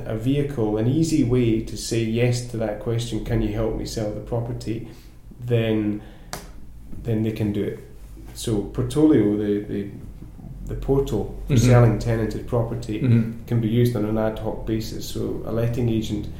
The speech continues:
Speaker 1: could upload the property onto there. They'll act as the estate agent, and, and, uh, you know, once they find a buyer, that buyer, the investor, would probably be a buy-to-let investor. That
Speaker 2: Yeah.
Speaker 1: would be the,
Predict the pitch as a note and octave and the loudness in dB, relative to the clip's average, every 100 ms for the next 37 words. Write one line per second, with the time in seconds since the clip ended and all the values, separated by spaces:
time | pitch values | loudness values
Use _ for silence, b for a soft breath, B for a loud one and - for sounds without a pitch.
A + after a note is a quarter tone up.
0 | B - B2 B2 B2 A#2 G#2 B2 A2 - | B 0 0 2 2 2 -2 -2 -4 -4
1 | A2 A2 G#2 G2+ A2 A2 G#2 A#2+ B2 A2+ | -6 -4 -4 -6 -4 -4 -2 0 2 0
2 | A2 - G#2+ - A2 G#2 G#2+ G#2 G#2 G#2 | -2 -6 -10 -4 -2 -2 -2 -4 -4 -6
3 | A2 - - - B B B B - G#2 | -6 -6 -8 -10 B B B B -8 -6
4 | G2+ G2+ G2 - - - - - - - | -4 -6 -8 -14 -18 -18 -18 -18 -18 -20
5 | - - B B B B B B B B | -18 -16 B B B B B B B B
6 | B B B - - - - - - - | B B B -18 -14 -12 -12 -14 -12 -2
7 | A2+ A#2 - A#2+ G#2 G#2 A#2+ A#2+ A#2+ A#2+ | 0 2 2 2 2 4 4 4 2 2
8 | A2+ G2+ A2+ B2 B2+ C3+ C3 - - - | 2 2 4 6 8 6 4 -6 -6 0
9 | A#2 A#2+ A2+ A2+ A2+ A#2+ A#2+ A2 G#2+ A#2 | 0 2 2 2 2 0 -2 0 2 4
10 | A#2+ A#2 A2 - - - - - A#2+ A#2+ | 2 2 0 -2 -8 -8 -6 -6 -4 -4
11 | - F#3 G3+ C3 A#2+ A#2 G#2+ G#2 G#2 G#2 | 2 4 6 6 4 4 4 4 2 0
12 | - A2+ G#2+ G2+ G#2+ G#2 G2 - A#2+ - | 0 0 0 0 -4 -4 -6 -4 -4 -4
13 | - B2+ A#2+ A2+ A2+ G#2+ G#2+ | -6 4 6 6 2 2 2